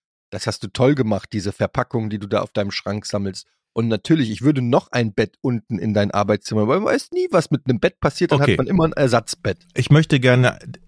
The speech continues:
Speaker 2: ich möchte gerne für, zum Hintergrund etwas erklären. In Hamburg, das weißt du, da wo wir früher den Podcast aufgemacht,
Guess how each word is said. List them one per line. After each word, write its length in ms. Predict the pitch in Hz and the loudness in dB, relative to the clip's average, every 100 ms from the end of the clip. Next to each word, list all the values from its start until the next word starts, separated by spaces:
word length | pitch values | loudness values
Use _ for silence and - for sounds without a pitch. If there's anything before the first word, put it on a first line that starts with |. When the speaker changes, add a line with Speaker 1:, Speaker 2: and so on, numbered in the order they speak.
| - | -4
Speaker 2:
ich 100 | - | 2
möchte 240 | 143 139 | 2 4
gerne 240 | 127 117 107 | 4 4 2
für, 240 | - 117 _ _ - | 0 -2 _ _ -12
zum 180 | - - | -6 0
Hintergrund 500 | 123 131 101 82 85 | 2 4 2 2 -2
etwas 220 | 85 - | -4 -4
erklären. 440 | - - - - - _ _ - - - | -6 -8 -12 -12 -14 _ _ -20 -20 -8
In 160 | 107 87 | -4 0
Hamburg, 380 | 120 151 185 185 | 4 4 4 2
das 180 | - - | -4 0
weißt 260 | 90 120 - | 2 2 2
du, 60 | |
da 140 | 113 95 | 2 2
wo 100 | 85 | 2
wir 100 | 80 | 2
früher 180 | 90 | 2
den 80 | 76 | 0
Podcast 340 | - - 110 - | 0 0 -2 -2
aufgemacht, 440 | - 113 107 117 | -2 -2 -2 -4